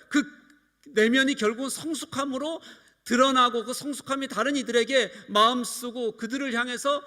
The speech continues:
함께하는 섬김으로 풍성해져야지만, 그래야지만 그게 신앙의 모습이다. 그렇게 성경은 우리들에게 늘 가르쳐주고 있다고요. 시작에서만 머무는 건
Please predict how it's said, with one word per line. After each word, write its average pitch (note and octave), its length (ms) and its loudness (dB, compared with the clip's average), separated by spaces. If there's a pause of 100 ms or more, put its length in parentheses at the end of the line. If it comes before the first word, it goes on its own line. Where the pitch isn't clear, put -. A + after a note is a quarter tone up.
(180)
함께하는 C#4 680 -2
섬김으로 C#4+ 640 -6
풍성해져야지만, B3+ 1080 -2 (260)
그래야지만 C4+ 580 0
그게 A#3 160 -10
신앙의 A3+ 640 -8 (180)
모습이다. A#3 680 -4 (200)
그렇게 A3+ 320 -2
성경은 G#3+ 360 -10
우리들에게 F#3 400 -10
늘 G#3 180 -8
가르쳐주고 F#3 500 -18
있다고요. E3+ 500 -20 (1500)
시작에서만 A#3+ 720 -12
머무는 E3 340 -12
건 F#3 440 -14